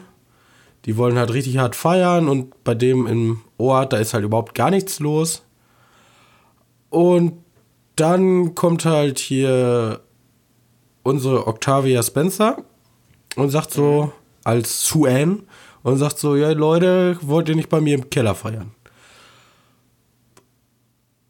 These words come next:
Speaker 1: Und
Speaker 2: Ja.
Speaker 1: das ist dann alles ganz toll und cool und dann stellt sich aber heraus, Alter, die hat irgendwie eine Schraube locker.
Speaker 2: Dreck
Speaker 1: Ja.
Speaker 2: am Stecken. Ja.
Speaker 1: Ja, und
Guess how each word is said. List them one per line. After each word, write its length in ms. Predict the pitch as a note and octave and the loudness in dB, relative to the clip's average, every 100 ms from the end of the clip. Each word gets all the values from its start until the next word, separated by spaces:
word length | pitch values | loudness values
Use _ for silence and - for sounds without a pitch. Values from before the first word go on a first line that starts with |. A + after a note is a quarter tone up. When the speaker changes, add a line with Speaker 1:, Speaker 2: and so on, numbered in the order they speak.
| _ _ _ | _ _ _
Speaker 1:
Und 100 | - | 0
Speaker 2:
Ja. 120 | A#2 F#3+ | 2 2
Speaker 1:
das 140 | F3+ | 0
ist 60 | - | 0
dann 100 | E3 | 2
alles 260 | E3 E3 | 0 0
ganz 260 | - D#3+ - | -2 -2 -2
toll 200 | F3+ F3 | -2 0
und 260 | D3 A#2 - | 0 -4 -4
cool 280 | B2+ C#3+ | 0 0
und 180 | G#3+ G#3+ | 0 2
dann 160 | G3+ G3 | 0 0
stellt 240 | - F#3 | -2 -2
sich 180 | F3+ F3 | -2 -2
aber 140 | F#3 | 0
heraus, 320 | F3+ F3 F#3 F3+ | 0 0 -2 -2
Alter, 400 | C#3+ E3+ F#3 F3+ | -2 0 0 0
die 180 | F3 | 0
hat 140 | F3 F3 _ _ _ | -2 -4 _ _ _
irgendwie 340 | D3 F#3+ F3+ F#3 | -2 0 0 0
eine 180 | F3+ | -2
Schraube 340 | F3 D3+ B2+ A2 | -2 -2 -2 0
locker. 400 | G2 - F2 F#2+ - _ _ _ _ _ _ - | -4 -6 -10 -10 -18 _ _ _ _ _ _ -4
Speaker 2:
Dreck 180 | C3+ D#3 | -2 -2
Speaker 1:
Ja. 100 | F#3+ | -2
Speaker 2:
am 140 | A#2+ | -4
Stecken. 520 | - - A#2+ - G#2 _ _ - - - - _ _ _ | -8 -6 -8 -8 -20 _ _ -20 -20 -20 -20 _ _ _
Ja. 160 | C#3 - - _ _ _ _ _ _ _ _ _ _ _ _ _ _ _ _ _ _ _ _ _ - | -2 -2 -10 _ _ _ _ _ _ _ _ _ _ _ _ _ _ _ _ _ _ _ _ _ -4
Speaker 1:
Ja, 220 | D3 D3 | 0 2
und 460 | A2 A2+ G#2+ - | 2 -2 -4 -12